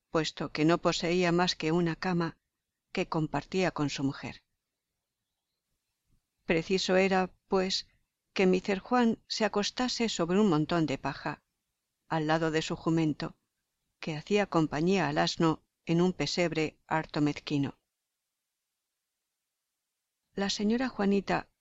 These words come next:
que no ignoraba el buen trato que recibía su marido en Barletta por parte del cura, había propuesto varias veces que iría a dormir con una de sus vecinas, llamada Cita Carapresa,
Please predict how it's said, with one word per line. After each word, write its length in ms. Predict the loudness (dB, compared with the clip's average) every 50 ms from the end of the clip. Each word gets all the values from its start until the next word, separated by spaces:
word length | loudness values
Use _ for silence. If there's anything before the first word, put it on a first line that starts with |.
| _ _ _ _
que 160 | -2 0 2
no 180 | 2 4 4 2
ignoraba 720 | 2 0 0 0 0 0 2 0 -2 -2 -2 -2 -2 -2
el 80 | -2 -2
buen 220 | 0 0 0 0
trato 480 | -2 -2 -2 -2 -2 -2 -4 -6 -6 -4
que 100 | -4 -4
recibía 480 | -2 -2 -2 -2 -2 -2 0 0 0 0
su 160 | 0 0 0
marido 380 | 0 0 0 0 0 0 2
en 120 | 2 2 2
Barletta 720 | 0 -2 -2 -2 -2 -4 -4 -6 -6 -6 -6 -6 -8 -10 _ _ _ _ _ _
por 220 | -4 -4 -4 -4 -6
parte 420 | -8 -8 -8 -8 -8 -6 -6 -4
del 220 | -2 -4 -4 -6
cura, 400 | -8 -4 -4 -2 -2 -2 -6 -6 _ _ _ _ _ _ _ _ _ _ _ _ _ _ _ _ _ _ _ _ _ _
había 320 | -6 -2 0 0 0 0
propuesto 600 | 0 0 -2 -2 0 0 0 0 0 -2 -2 -2
varias 320 | 0 0 2 2 0 -2 -2
veces 420 | -2 -4 -4 -4 -4 -4 -4 -4
que 160 | -4 -2 0
iría 360 | 0 0 2 0 2 2 2 2
a 40 |
dormir 460 | 2 0 0 0 0 0 0 0 0 0
con 180 | 0 2 4
una 180 | 4 4 4 2
de 120 | 0 -4
sus 240 | -6 -6 -8 -6 -4
vecinas, 580 | -6 -6 -2 0 0 0 0 0 -2 -6 -8 _ _ _ _ _ _ _ _ _ _ _ _ _
llamada 600 | -6 -2 0 2 2 2 2 0 -2 -4 -4 _ _ _ _ -8
Cita 320 | -2 -2 -2 0 0 -4
Carapresa, 720 | -2 -2 -4 -4 -4 -6 -4 -6 -4 -4 -4 -6 -6 -10 -14